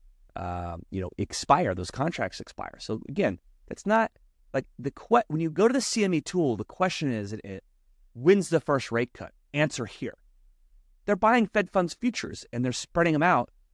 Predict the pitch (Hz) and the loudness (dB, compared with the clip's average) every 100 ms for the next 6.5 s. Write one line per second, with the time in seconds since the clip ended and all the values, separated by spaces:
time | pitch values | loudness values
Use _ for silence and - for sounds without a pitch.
0 | _ - 107 98 95 98 - 95 95 90 | _ -4 0 0 0 -2 -4 -6 -4 -6
1 | 90 - _ _ 147 165 143 117 110 107 | -8 -14 _ _ 4 6 4 2 0 -2
2 | - 139 123 113 - 113 107 - 123 110 | -2 -2 -2 -4 -2 -2 -2 0 0 2
3 | 101 - - 113 - 110 101 190 123 92 | -2 -8 -12 -12 -6 -4 2 2 2 0
4 | - _ - 135 - - - 180 165 190 | -12 _ -6 -6 -4 -6 0 2 4 4
5 | 151 143 - _ 143 143 170 202 254 214 | 4 0 -6 _ -4 -2 -2 0 2 2
6 | 104 90 82 - _ | 0 -6 -10 -12 _